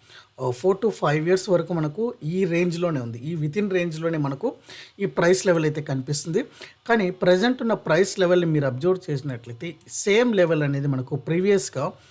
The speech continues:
స్ట్రాంగ్‌గా సపోర్ట్ గాను, అలాగే చూడండి, స్ట్రాంగ్‌గా రెసిస్టెన్స్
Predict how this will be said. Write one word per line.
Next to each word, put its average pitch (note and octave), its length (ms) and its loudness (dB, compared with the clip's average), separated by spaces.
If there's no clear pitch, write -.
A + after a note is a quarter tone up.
స్ట్రాంగ్‌గా G#3 800 2
సపోర్ట్ E3 560 0
గాను, F3 340 0
అలాగే D#3+ 400 0
చూడండి, F#3+ 280 0
స్ట్రాంగ్‌గా F3 580 2
రెసిస్టెన్స్ D3+ 640 -2